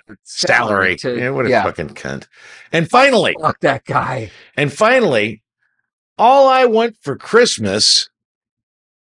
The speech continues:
Speaker 2: in The Guardian: risk of penile fractures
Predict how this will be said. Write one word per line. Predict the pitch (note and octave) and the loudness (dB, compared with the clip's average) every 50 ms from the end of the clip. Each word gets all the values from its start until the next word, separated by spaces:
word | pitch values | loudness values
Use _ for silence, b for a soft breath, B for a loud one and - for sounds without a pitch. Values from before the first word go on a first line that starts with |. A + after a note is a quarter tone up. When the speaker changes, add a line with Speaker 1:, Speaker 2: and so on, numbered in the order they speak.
| _ _ _ _ _ - | _ _ _ _ _ -4
Speaker 2:
in | C#3+ D3 | -2 0
The | D3+ D3+ | 2 2
Guardian: | G3 A#3 C4 C4 A#3+ G3 D#3+ D#3 E3 D#3+ b b b b _ | 4 4 4 6 4 4 2 0 -4 -6 b b b b _
risk | - B2+ D#3 B3 D4 - - - - - | -4 0 0 2 2 2 0 -2 -4 -2
of | - D#3+ D3+ A#2 - _ _ | 0 0 0 0 -4 _ _
penile | - - - C4 C#4 D4+ C#4+ C4 B3 B3 B3 A3+ A3+ G#3+ - | -10 -6 -4 -2 0 0 2 2 2 2 2 2 0 0 -2
fractures | - - G3+ G3+ G3+ G3 - - - C#3 A#2+ A2 A2 A2 G#2 F#2 F#2 - | -4 -4 -2 -2 -2 -2 -4 -6 -6 -6 -6 -6 -6 -6 -6 -8 -10 -14